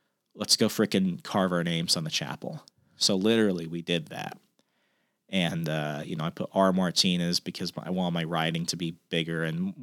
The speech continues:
you know, most people just knew me as Martinez. I'm <laughs> pretty sure there were people that I graduated with who would never know my first name, uh, you know, unless we were, like, Facebook <laughs> friends or something, because everyone just referred to themselves by their last name. So I carved my name. She carves her name. We look at, we look around. We're like, "Oh, my gosh, we just did this." No one's,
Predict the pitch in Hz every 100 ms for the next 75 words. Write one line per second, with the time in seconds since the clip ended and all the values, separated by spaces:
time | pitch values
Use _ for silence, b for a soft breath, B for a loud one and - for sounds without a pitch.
0 | 117 - 95 98 107 - 101 92 92 90
1 | 87 85 80 82 78 87 82 107 107 147
2 | 131 - 110 101 92 107 98 90 82 90
3 | 87 90 87 80 - 92 87 92 87 85
4 | 82 78 - 85 - 78 82 78 B B
5 | B B B 117 107 90 87 101 90 87
6 | - 87 78 - 90 85 - - - -
7 | - - 85 78 85 90 95 101 92 87
8 | - 90 85 85 85 82 85 82 - 50
9 | 90 80 - 78 73 - 80 101 - 104
10 | 92 85 85 85 - 95 98 90 - 80
11 | 82 80 95 87 85 - 78 92 104 90
12 | - 85 82 85 80 98 85 76 76 101
13 | 87 - 76 73 76 104 101 98